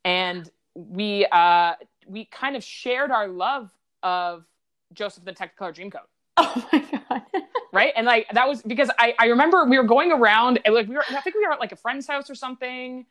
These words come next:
Speaker 1: And we were just, like, going around the living room, and it was, like, me and, I think it was, like, me and, like, Devin and maybe, like, Darcy and,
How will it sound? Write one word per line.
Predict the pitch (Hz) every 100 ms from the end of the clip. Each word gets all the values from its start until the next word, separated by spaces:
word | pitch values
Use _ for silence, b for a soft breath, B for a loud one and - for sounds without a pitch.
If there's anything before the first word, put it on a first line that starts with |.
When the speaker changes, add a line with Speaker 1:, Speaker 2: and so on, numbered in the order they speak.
| _ _ -
Speaker 1:
And | 196 202
we | 220
were |
just, | 220 247
like, | 220
going | 208
around | 254 247
the |
living | 202 214
room, | 208 190 196
and | 185
it | 196
was, | 196
like, | 202 185 -
me | 175 208 214 208 208
and, | 175 175 -
I | 180
think | 311
it |
was, | 440
like, | 320
me | 175 175 208 208
and, | 175
like, | 151 -
Devin | 196 208 208 208
and | 190
maybe, | 170 220
like, | 196 151
Darcy | 156 180 - 247 254
and, | - 165